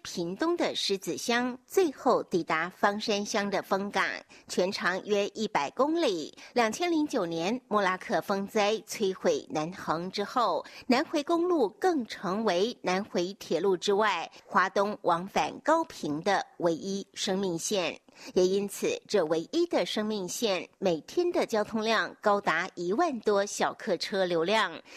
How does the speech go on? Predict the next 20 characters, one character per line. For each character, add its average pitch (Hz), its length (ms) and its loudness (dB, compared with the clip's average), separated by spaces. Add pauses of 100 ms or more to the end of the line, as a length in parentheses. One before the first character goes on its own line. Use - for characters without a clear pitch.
(160)
导 262 120 8
致 349 160 2
已 240 160 -2
经 285 220 0
够 349 280 2
迂 220 220 -2
回 185 420 -2
难 175 240 -2
行 175 300 -4
的 190 100 -2
道 190 220 2
路， 180 340 0 (120)
经 190 200 2
常 175 460 -2
因 196 240 -4
为 190 140 2
一 196 160 -8
场 139 360 -8
车 - 240 -4
祸 285 320 2